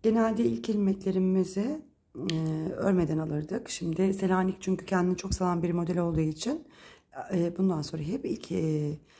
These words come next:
ilmeklerimizi öreceğiz. Bakın önden alıyorum. Bu şekilde önden aldım. İlmeğimi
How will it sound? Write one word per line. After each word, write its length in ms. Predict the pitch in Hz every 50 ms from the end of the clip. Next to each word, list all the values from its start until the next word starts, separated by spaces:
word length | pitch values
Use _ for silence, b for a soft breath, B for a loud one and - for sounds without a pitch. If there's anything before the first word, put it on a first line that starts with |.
| B B B B B _ _ - _ _ _ _ _ _ _ _ _
ilmeklerimizi 600 | 208 180 180 170 165 - - 160 160 165 165 - 190
öreceğiz. 340 | 175 151 151 165 160 - -
Bakın 220 | - - - -
önden 420 | - 190 180 175 170 170 151 151 - - -
alıyorum. 440 | - 185 165 160 160 156 160 156 160 - -
Bu 40 |
şekilde 300 | - - 165 160 - 170
önden 200 | - 170 175 165
aldım. 640 | 165 - - 175 175 170 160 165 175 214 - - - _ b b b b b b b b b -
İlmeğimi 640 | - 190 180 170 160 156 156 160 175 - 269 -